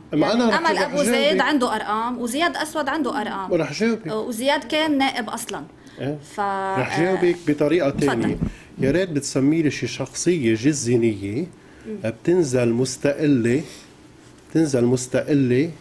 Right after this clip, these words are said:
Speaker 1: بسبع لوايح بدايرة مثل جزين، وبتجيب العدد اللي أنا جبته. أنا ما في حزب كان وراي، ما في دعم مادي وراي، عم بحكي بأصوات تفضيلية. اليوم الأحزاب، هذا قانون الأحزاب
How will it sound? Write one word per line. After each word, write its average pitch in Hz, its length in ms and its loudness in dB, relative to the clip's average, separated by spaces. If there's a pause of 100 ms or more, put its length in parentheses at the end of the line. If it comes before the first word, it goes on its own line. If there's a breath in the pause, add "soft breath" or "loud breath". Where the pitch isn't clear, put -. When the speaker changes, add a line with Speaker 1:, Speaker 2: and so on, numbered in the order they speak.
(160)
Speaker 1:
بسبع 175 420 0
لوايح 127 600 2
بدايرة 123 440 2
مثل 123 240 -2
جزين، 120 580 0 (520 loud breath)
وبتجيب 185 400 0
العدد 143 440 0
اللي 120 220 2
أنا 120 160 -2
جبته. - 360 -8 (800 loud breath)
أنا 139 160 2
ما 131 120 2
في 147 160 -2
حزب 139 420 0
كان 113 180 2
وراي، 113 520 0 (200)
ما 113 140 0
في 120 160 0
دعم 113 400 -2
مادي 139 320 2
وراي، 117 500 -2 (220 loud breath)
عم 123 100 -2
بحكي 139 240 -2
بأصوات 127 480 -2
تفضيلية. 107 600 -4 (520 loud breath)
اليوم 135 280 2
الأحزاب، - 500 -2
هذا 160 220 0
قانون 165 340 4
الأحزاب 180 520 0